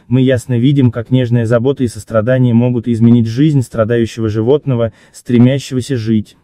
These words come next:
Пост, который включал в себя серию фотографий, показывает путь собаки от оставления голодать и умирать до спасения, исцеления и в конечном итоге принятия её любящий дом. И мы должны сказать, что весь путь заставил нас разрыдаться к концу,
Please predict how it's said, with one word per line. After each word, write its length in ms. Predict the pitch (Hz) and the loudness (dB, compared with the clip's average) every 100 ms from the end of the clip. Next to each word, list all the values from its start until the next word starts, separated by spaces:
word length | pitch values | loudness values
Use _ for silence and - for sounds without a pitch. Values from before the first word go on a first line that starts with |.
| _ - | _ 0
Пост, 240 | 196 208 | 0 0
который 300 | - 135 131 | -2 -2 0
включал 420 | 117 139 123 180 180 | 0 -2 2 2 2
в 60 | |
себя 240 | - 156 147 | -2 -2 0
серию 300 | 151 131 113 | 0 0 -2
фотографий, 680 | 117 127 139 175 - 165 - _ _ | -6 -4 0 0 -2 -6 -8 _ _
показывает 580 | - 135 202 220 208 180 | -6 -2 0 2 0 -2
путь 180 | - 180 | -4 -4
собаки 440 | - 143 170 170 | -2 0 0 0
от 120 | 151 135 | -4 -4
оставления 540 | 123 151 160 202 185 | -2 0 2 2 2
голодать 400 | 160 156 185 185 | 2 2 0 0
и 40 | |
умирать 280 | 175 170 175 | 0 2 0
до 80 | 156 | -2
спасения, 720 | - 156 135 147 131 127 110 - _ - | -4 -6 -2 0 0 0 -4 -10 _ -12
исцеления 560 | 117 - 135 180 165 | -6 -2 0 2 0
и 20 | |
в 60 | 135 | -2
конечном 540 | 139 143 156 - 143 | -2 -2 -2 -2 -2
итоге 300 | 127 147 143 | -2 -2 -2
принятия 500 | 127 117 120 123 131 | -2 0 0 0 -2
её 160 | 120 110 | -2 0
любящий 420 | 101 107 107 - | -2 -2 -4 -6
дом. 460 | 110 107 98 98 - _ - | -4 -2 -2 -4 -8 _ 0
И 80 | 143 | 2
мы 120 | 170 | 4
должны 400 | 175 156 147 190 | 2 2 0 -2
сказать, 420 | - 131 135 147 | -2 -2 -2 -2
что 240 | - - | -8 -6
весь 200 | 123 127 | -4 -4
путь 200 | - 131 | -4 -4
заставил 460 | 117 113 - 131 120 | -4 -6 -4 -4 -2
нас 240 | 123 113 | -4 -6
разрыдаться 500 | 113 107 107 113 - | -8 -8 -6 -6 -8
к 60 | 113 | -12
концу, 520 | 123 113 - 147 127 | -8 -8 -6 -6 -6